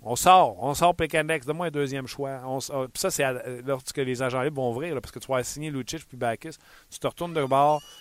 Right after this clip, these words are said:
Puis ceux qui n'ont pas réussi à, à signer des gros joueurs. Ah ouais. Plekanec pour un deuxième. Eller pour un quatrième. Let's go. On sort, on sort, on sort. Ça balance mes affaires.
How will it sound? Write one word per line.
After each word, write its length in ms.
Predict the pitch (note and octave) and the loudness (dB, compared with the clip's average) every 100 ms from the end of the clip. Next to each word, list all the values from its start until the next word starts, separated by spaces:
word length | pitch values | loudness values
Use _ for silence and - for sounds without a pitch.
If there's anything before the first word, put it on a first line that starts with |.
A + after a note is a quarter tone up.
| - | -18
Puis 120 | - | -8
ceux 100 | - | -4
qui 80 | E3 | 0
n'ont 60 | D3 | 2
pas 120 | C#3+ | 2
réussi 360 | C3+ A#2+ - D#3 | 0 -4 -4 -4
à, 80 | |
à 100 | C#3+ | -4
signer 320 | A2+ - C3+ D3 | -6 -8 -6 -4
des 140 | C3 | -2
gros 180 | A#2+ A#2+ | 0 0
joueurs. 380 | A2+ B2 C3 C3 _ _ - | 0 2 0 -2 _ _ 2
Ah 160 | C#3 | 8
ouais. 260 | F#3+ F3 A2+ _ - | 10 8 6 _ -8
Plekanec 460 | D3 E3+ F3 E3+ | -2 0 0 0
pour 120 | - D3+ | -2 -4
un 100 | D3 | -2
deuxième. 720 | D3 C#3+ C3 D3 D3+ D3 C#3 | -2 -2 -2 -2 -2 -4 -4
Eller 320 | C#3 D#3+ E3 | -2 0 0
pour 120 | C#3 C#3 | 0 -4
un 100 | C3 | -4
quatrième. 480 | C3+ A#2 C3 C#3 | -6 -6 -4 -2
Let's 180 | C#3+ E3+ | -2 -2
go. 220 | D#3+ E3 - - | 0 0 -2 -10
On 140 | C#3 | -6
sort, 340 | C#3 E3+ D#3+ B2 | 2 6 6 4
on 140 | D3 | 0
sort, 340 | D3 E3 D#3 C3+ | 2 2 2 0
on 100 | C3 | -4
sort. 260 | D3+ D3 | -4 -6
Ça 160 | - A2+ | -8 -6
balance 280 | A2+ A2+ A2+ | -4 -4 -6
mes 100 | A2 | -12
affaires. 280 | G2+ - A2 | -12 -12 -16